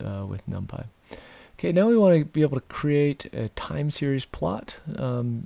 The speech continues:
using the stock high, low, and open price for each day. And I'm just gonna use, I'm gonna copy something in, um, uh, just to be able to show this.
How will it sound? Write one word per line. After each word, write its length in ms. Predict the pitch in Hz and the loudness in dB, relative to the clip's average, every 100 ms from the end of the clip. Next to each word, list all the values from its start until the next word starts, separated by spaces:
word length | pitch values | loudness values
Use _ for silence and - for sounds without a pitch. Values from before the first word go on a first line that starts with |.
| 196 | -8
using 300 | 135 127 120 | -6 -4 -4
the 80 | 120 | -6
stock 280 | - 123 - | -6 -8 -8
high, 360 | - - 143 | -12 -8 -4
low, 400 | 135 131 131 131 | -2 0 0 -2
and 260 | - 107 107 - | -4 -4 -6 -4
open 280 | 135 - 143 | -4 -2 -2
price 420 | - 147 208 - | -2 -4 -4 -8
for 240 | - - | -12 -10
each 320 | - 135 - - | -6 -6 -8 -6
day. 240 | 139 190 _ - - - - _ - | -6 -6 _ -20 -20 -20 -20 _ -8
And 480 | 139 143 143 143 - | -4 -2 -2 -2 -4
I'm 200 | - 214 | -8 -8
just 200 | 220 - | -8 -6
gonna 160 | 165 | -4
use, 800 | 143 135 139 139 139 135 135 - - | -2 -2 -2 0 2 0 -2 -6 -10
I'm 140 | - - | -8 -6
gonna 140 | 135 | -6
copy 420 | - 131 123 127 | -6 -8 -6 -6
something 360 | 120 120 - 113 | -4 -6 -4 -4
in, 300 | 117 120 117 - - - | -2 -2 -4 -8 -20 -10
um, 300 | 117 107 104 - _ - _ _ _ _ _ _ _ - - - - _ _ _ 110 | -8 -6 -8 -10 _ -20 _ _ _ _ _ _ _ -20 -20 -20 -20 _ _ _ -10
uh, 240 | 110 110 | -8 -8
just 260 | 117 117 - | -8 -10 -8
to 60 | |
be 80 | 120 | -6
able 160 | 113 104 | -6 -8
to 60 | |
show 280 | - 165 165 | -8 -4 -2
this. 460 | 151 151 139 - | -2 -2 -6 -12